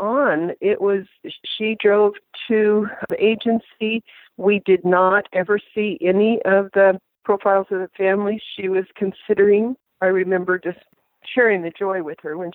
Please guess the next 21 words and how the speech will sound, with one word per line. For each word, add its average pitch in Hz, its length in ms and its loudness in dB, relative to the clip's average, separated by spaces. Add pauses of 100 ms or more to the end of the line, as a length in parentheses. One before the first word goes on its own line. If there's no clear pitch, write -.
she 180 120 -8
came 170 300 -2
home 165 260 0
and 165 140 -4 (140)
said, 170 180 2 (320)
"I 175 160 -10
think 170 180 -2 (260)
this 175 140 0 (120)
family 185 400 4
that 170 160 0
I've 170 240 -2 (640)
chosen 196 640 0
will 165 220 -2
be 180 220 -4
the 185 140 0
one." 202 640 -2 (240)
And 175 420 2 (180)
sure 196 200 2
enough, 196 400 2
it 185 100 -2
was. 196 560 2